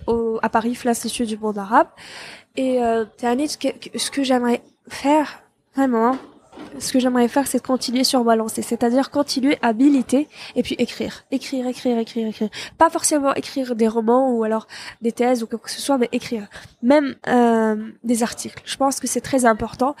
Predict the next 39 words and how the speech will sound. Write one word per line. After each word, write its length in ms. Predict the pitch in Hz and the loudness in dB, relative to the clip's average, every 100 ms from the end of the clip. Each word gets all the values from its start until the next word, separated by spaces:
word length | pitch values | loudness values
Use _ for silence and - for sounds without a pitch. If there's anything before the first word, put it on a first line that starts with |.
| - - | -14 -8
parce 120 | 247 - | -6 -4
que 200 | 254 240 | -4 -2
la 120 | 240 | 0
parole, 500 | 254 254 285 294 254 | 2 2 4 2 2
je 100 | - | 0
m'en 80 | 226 | 0
rends 160 | 226 240 | 0 0
compte, 220 | 294 254 | -2 -2
la 100 | 233 | -2
parole, 420 | 233 226 233 226 | 0 2 4 4
euh, 120 | 214 214 - - | 0 -2 -14 -2
se 120 | 262 | 0
dit, 220 | 214 233 | 2 2
s'entend, 480 | 247 226 - 226 294 _ _ | 2 0 0 -2 -2 _ _
mais 120 | 226 | 0
les 160 | 226 214 | 2 0
écrits 220 | 226 277 | 0 -2
restent. 460 | 226 214 - - - - - - | -4 -4 -8 -16 -18 -16 -10 0
Et 100 | 240 | 2
je 60 | |
pense 180 | - 311 | 4 2
qu'on 240 | - 247 - - - - | 2 0 0 -10 -14 -8
manque 400 | 233 285 320 - - | 2 4 4 -2 -12
cruellement 880 | - - 339 311 262 233 214 277 339 - - - - | -8 2 6 6 4 2 2 2 0 -14 -20 -18 -6
de 80 | 220 | -4
culture 500 | - 233 - 285 262 | -2 -2 0 0 2
de, 140 | 220 | 0
d'écrit. 520 | 220 220 240 - - 214 | -2 0 0 0 -4 -10
C'est-à-dire 500 | - 233 233 269 - | -6 -4 -2 -4 -4
que 80 | 226 | -6
il 360 | 226 - - | -6 -14 -4
y 20 | |
a 60 | 220 | 0
pas 180 | 269 277 | 4 2
beaucoup 400 | 240 240 269 254 | 2 -4 -2 0
de 120 | 226 | 0
thèses 600 | 220 - 254 240 247 233 | 0 2 4 6 4 2
ou 80 | 233 | 0
alors 300 | 214 214 220 | 0 -2 -4